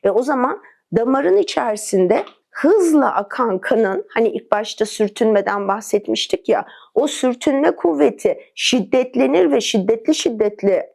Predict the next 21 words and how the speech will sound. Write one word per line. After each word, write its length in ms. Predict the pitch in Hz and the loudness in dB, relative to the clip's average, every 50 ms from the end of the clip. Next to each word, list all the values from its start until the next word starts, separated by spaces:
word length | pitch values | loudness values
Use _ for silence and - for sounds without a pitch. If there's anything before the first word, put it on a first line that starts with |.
| _ - - | _ -2 0
e, 40 | 190 185 - - - | 0 0 0 -2 -4
akarsa, 840 | 165 - - - 285 330 392 370 - - - - 170 196 - - - _ _ _ - | -6 -6 -4 -4 -2 -2 -2 -2 -4 -4 -2 -2 -2 -2 -4 -8 -12 _ _ _ -4
yani 360 | 208 196 185 190 202 208 208 | -2 -2 0 0 0 0 -2
tansiyon 680 | 208 - 202 208 208 202 202 - - 226 233 277 381 | -2 -2 -2 0 0 -2 -4 -2 0 0 2 4 2
yüksekliği 960 | 370 302 220 - - - - 208 180 - - - 180 180 190 226 381 - - - _ _ | 2 2 2 -2 -4 -4 -2 -2 -2 -2 -4 0 2 2 4 4 2 -2 -6 -12 _ _
pıhtılaşmayı 960 | - 247 233 - - - 202 202 175 185 - - - - 185 190 214 254 427 427 - _ _ _ _ - | -4 -4 -4 -2 -2 0 0 0 0 -2 -6 -8 -4 0 0 2 2 0 -2 -6 -10 _ _ _ _ -6
arttırıcı 800 | 214 220 208 _ _ - 226 190 196 190 185 - 226 247 - - - _ _ _ - | -6 -6 -6 _ _ 0 0 2 2 0 0 0 0 0 0 -2 -6 _ _ _ 0
ve 220 | 220 214 175 160 | 0 0 2 0
damar 360 | - 196 190 190 190 240 330 | -2 -2 0 0 -2 -2 -2
sertliğini 840 | 302 - - 233 202 196 196 - 190 190 185 180 208 254 339 415 - _ _ _ - | -4 -2 -2 -2 -2 -2 -6 -2 2 2 4 4 4 2 0 -4 -6 _ _ _ -6
arttırıcı 680 | 208 220 202 - _ - 214 185 190 170 - - 165 | -4 -4 -4 -6 _ 0 0 0 0 -2 -4 -4 -2
bir 100 | 175 165 | 0 0
etken. 380 | 147 - - - - - - - - - - - - - | 0 -2 -4 -6 -6 -6 -6 -6 -10 -16 -20 -16 -4 -2
Yani 400 | 208 214 214 214 220 214 185 - - _ _ - - | -2 0 0 0 0 -2 -2 -4 -10 _ _ -4 -2
damarın 520 | 220 226 254 254 262 254 294 349 381 - - | 0 0 2 0 2 2 2 2 2 0 -2
içerisinde 800 | 240 - - 285 226 226 226 220 - - - 226 202 208 202 - | -4 -2 0 0 0 0 0 -2 -4 -2 0 0 2 0 -2 -2
kanın 360 | - - 302 - - 269 247 | -4 -2 0 2 2 4 4
böyle 260 | 175 165 156 262 254 | 4 4 2 2 0
şiddetli 640 | 240 - - 302 233 233 247 294 302 302 - 285 - - - | -2 0 -2 -2 0 0 0 -2 -2 0 -2 -2 -2 -2 -2
aktığını 580 | - 214 214 - - - - - 147 - 277 226 | -4 -4 -4 -4 -4 -2 0 2 2 0 0 -2
düşünelim. 480 | 233 214 - 226 226 226 247 381 494 | -2 -4 0 0 2 2 2 2 0